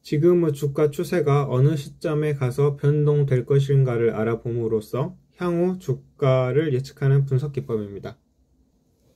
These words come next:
그래서 여기서는 기준선이나 전환선, 후행 스팬, 뭐 선행 스팬, 그다음에 구름 색깔로 이렇게 보-, 봅니다. 먼저 일목균형표의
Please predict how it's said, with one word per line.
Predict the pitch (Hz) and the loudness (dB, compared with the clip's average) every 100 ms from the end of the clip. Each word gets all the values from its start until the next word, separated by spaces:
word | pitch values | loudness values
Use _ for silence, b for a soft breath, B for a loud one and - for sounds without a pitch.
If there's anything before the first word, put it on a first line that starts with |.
| _ | _
그래서 | 135 135 127 | -2 0 2
여기서는 | 123 139 147 135 143 147 - - _ | 2 4 4 4 4 0 -10 -20 _
기준선이나 | 127 131 135 139 135 131 131 135 | -10 0 2 2 2 2 2 2
전환선, | 135 127 120 127 127 135 139 151 - - _ _ _ _ _ _ - | 0 -2 -2 -2 0 2 2 2 -6 -20 _ _ _ _ _ _ -8
후행 | 170 165 | -4 -4
스팬, | 147 - _ 156 151 160 - _ _ _ - | -6 -12 _ -6 -4 -4 -8 _ _ _ -10
뭐 | 117 113 | -8 -6
선행 | 170 175 180 | -2 0 -2
스팬, | 180 - 147 160 - _ _ _ _ _ | -4 -8 -6 -6 -8 _ _ _ _ _
그다음에 | - 123 117 120 131 139 - _ | -8 -4 -2 0 0 -2 -8 _
구름 | 147 143 110 - - _ | 4 4 4 -8 -20 _
색깔로 | 170 156 156 120 120 110 101 - | -10 0 2 2 4 4 2 -8
이렇게 | 110 - 107 104 - | -14 -6 -6 -6 -14
보-, | - 113 _ | -14 -14 _
봅니다. | - 127 120 104 - _ _ _ _ _ _ b b b b - | -6 -2 -2 -4 -12 _ _ _ _ _ _ b b b b -4
먼저 | 147 143 143 143 - - - | 2 4 6 4 -2 -16 0
일목균형표의 | 135 147 170 - 139 143 151 143 - 143 143 143 143 147 160 175 | 4 4 2 0 2 4 2 -6 4 6 8 6 4 0 0 -2